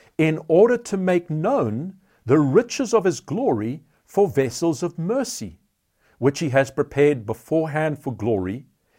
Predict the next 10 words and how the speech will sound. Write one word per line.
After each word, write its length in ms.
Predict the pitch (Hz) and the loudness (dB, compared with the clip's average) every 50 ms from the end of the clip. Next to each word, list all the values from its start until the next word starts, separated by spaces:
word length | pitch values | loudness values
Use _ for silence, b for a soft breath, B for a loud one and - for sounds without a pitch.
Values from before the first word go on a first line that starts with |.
| _ _ _ _ _ | _ _ _ _ _
even 360 | 143 165 208 233 233 254 240 | 2 2 4 4 2 2 2
us 340 | 226 208 190 170 - - - | 2 0 0 0 -2 -8 -14
whom 260 | - - 147 170 170 | -6 -4 -4 -4 -2
he 220 | 160 151 165 151 123 | -4 -6 -6 -8 -4
has 280 | 107 143 139 123 - | -2 -2 -2 -2 -4
called, 720 | - _ - - - 262 285 180 110 104 110 127 139 135 - _ _ _ _ _ _ _ _ _ _ - | -12 _ -18 -4 0 4 4 4 4 4 2 0 -2 -4 -8 _ _ _ _ _ _ _ _ _ _ -10
not 420 | 98 107 113 135 185 226 254 - | -6 -4 0 2 2 2 2 0
from 400 | - _ - 208 190 190 185 175 | -6 _ 0 2 2 2 0 -2
the 120 | 156 151 | -2 -4
Jews 420 | 120 - - 156 160 147 123 - | -4 -2 -4 -2 0 0 -2 -4